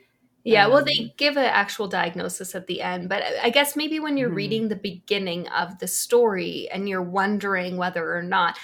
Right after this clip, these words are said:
Speaker 1: at one point I was like, "Are these actual demons?" Like, when I was reading the very beginning of Satan's Affair, I was like, "Is this a fantasy novel?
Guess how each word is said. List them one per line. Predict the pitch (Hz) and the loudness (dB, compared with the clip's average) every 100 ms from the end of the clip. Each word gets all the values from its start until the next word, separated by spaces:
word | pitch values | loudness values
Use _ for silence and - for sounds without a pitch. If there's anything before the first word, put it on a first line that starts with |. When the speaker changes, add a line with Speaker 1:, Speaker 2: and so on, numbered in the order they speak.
| - | 4
Speaker 1:
at | 262 | 6
one | 269 453 | 6 4
point | - 302 233 | 2 2 2
I | |
was | 214 214 | 0 2
like, | 190 180 - _ _ _ - | 2 2 -6 _ _ _ 2
"Are | 208 220 | 4 4
these | 311 359 - - - | 2 0 -2 -8 2
actual | 190 185 - 214 196 | 2 2 -2 0 0
demons?" | 196 240 285 120 202 208 | 0 2 2 0 -2 0
Like, | 208 | 2
when | 226 | 2
I | 233 | 4
was | 240 208 | 2 2
reading | 220 262 | 0 0
the | 226 | 0
very | 190 202 | -2 -4
beginning | 175 175 240 233 175 220 - _ _ - | -6 -4 0 0 -2 -6 -12 _ _ -6
of | 190 | -2
Satan's | 190 190 190 | -2 -4 -8
Affair, | 185 175 196 | -4 2 2
I | |
was | 202 | 2
like, | 208 - | -2 0
"Is | 208 311 - | 6 8 8
this | 415 | 4
a | 180 | 2
fantasy | - - - - - | -4 -8 -10 -12 -10
novel? | - - - 226 311 | -8 -8 -6 -6 -6